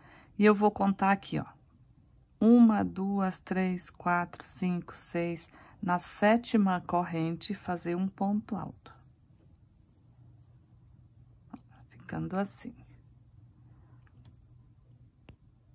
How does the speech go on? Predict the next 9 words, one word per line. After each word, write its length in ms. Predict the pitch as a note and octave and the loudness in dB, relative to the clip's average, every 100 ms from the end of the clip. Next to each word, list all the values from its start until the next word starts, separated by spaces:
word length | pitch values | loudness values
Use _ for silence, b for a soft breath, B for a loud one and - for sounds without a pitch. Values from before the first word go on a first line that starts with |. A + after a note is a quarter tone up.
| - | 2
No 140 | G#3+ | 2
próximo, 800 | A3 G3+ F3+ F3 - - E3+ - | 2 0 2 2 -2 -6 -6 0
na 140 | G3 G3 | 0 2
próxima 500 | - E3 E3 E3+ D#3+ | 0 -2 -2 -6 -4
corrente, 680 | - E3 F#3+ G3 F#3+ - | -4 -2 2 2 0 -2
mais 360 | E3+ E3+ F3+ F#3+ | -4 -2 -2 0
um 140 | G3+ | -2
ponto 420 | G3+ G#3 F#3+ F#3+ F#3 | 0 -2 -2 -4 -4
alto. 440 | D#3+ D#3 - - | -4 -6 -12 -20